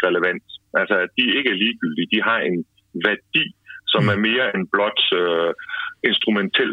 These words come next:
Speaker 1: for os. Det, det, det er en tanke, der dukker op, og den dukker formodentlig op blandt andet, fordi man på samme tid har et opgør med godt og vel et par tusind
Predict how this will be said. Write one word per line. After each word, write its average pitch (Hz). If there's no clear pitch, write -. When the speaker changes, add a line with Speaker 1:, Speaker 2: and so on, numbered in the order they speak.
Speaker 1:
for 82
os. 87
Det, 151
det, 160
det 170
er 160
en -
tanke, 143
der 113
dukker 98
op, 104
og 113
den 131
dukker 135
formodentlig 147
op 127
blandt 127
andet, 160
fordi 147
man 113
på 113
samme 120
tid 131
har 131
et 95
opgør 110
med 107
godt 151
og 113
vel 131
et -
par 120
tusind 117